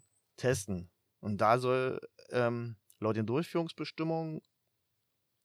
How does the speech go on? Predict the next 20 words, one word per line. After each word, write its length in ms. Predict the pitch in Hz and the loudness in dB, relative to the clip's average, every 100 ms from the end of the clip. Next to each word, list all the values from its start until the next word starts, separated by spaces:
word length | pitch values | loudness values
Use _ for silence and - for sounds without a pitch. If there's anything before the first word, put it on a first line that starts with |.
| _ _ | _ _
ist 180 | - 127 | -8 -6
es 180 | 127 - | -6 -8
zulässig, 440 | - 156 160 156 | -6 -2 -2 -2
dass 160 | 120 117 | -4 -2
eine 280 | 101 123 123 | -2 -2 -2
geschulte 640 | 113 - 143 156 135 131 - - | -6 -4 -4 -4 -4 -6 -8 -2
Person 560 | 110 98 113 151 170 - _ _ _ _ _ _ _ _ - | -2 0 2 2 0 -6 _ _ _ _ _ _ _ _ -6
diese, 380 | 120 123 120 - - _ _ _ | -2 2 2 0 -8 _ _ _
äh, 360 | 104 113 113 117 - - | 4 6 6 4 2 4
handelsüblichen 600 | 113 135 127 - 123 117 | 6 6 2 -4 -2 -2
Tests 260 | - 117 - | 0 -2 -2
sozusagen 520 | 113 113 113 107 107 _ _ _ _ _ _ | -6 2 4 4 0 _ _ _ _ _ _
durchführen 400 | - 156 - 202 | -2 -2 2 0
kann 280 | 202 185 202 | 2 0 0
und 500 | - - 135 135 - - | 0 4 4 4 -2 -14
dafür 600 | - 98 101 110 - 135 | -14 2 6 8 6 2
dann 180 | 120 117 | 2 2
sozusagen 440 | 107 - 110 113 - - - - - _ - | -2 2 2 2 -2 -14 -20 -20 -20 _ -16
gerade 340 | - 95 107 117 | 0 6 8 8
steht. 340 | - 95 90 | 4 0 -2